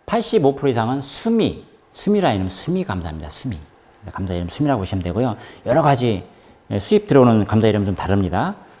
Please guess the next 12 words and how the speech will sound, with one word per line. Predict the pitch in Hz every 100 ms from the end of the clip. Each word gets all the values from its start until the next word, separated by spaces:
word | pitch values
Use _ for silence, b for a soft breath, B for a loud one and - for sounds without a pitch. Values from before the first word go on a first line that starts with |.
| B
자, | - - -
오늘 | 113 123 127
쓸 | 156 147
재료는 | 120 117 123 147
여기 | 107
쓸었지만 | 101 156 - 131 143 143
대파, | 160 - 151 143 147 156 - - -
양파만 | 98 110 123 120
사용할 | 123 110 80
거예요. | - - - _ - -
짠. | - 110 123 143 165 165 - - - - - -
자. | -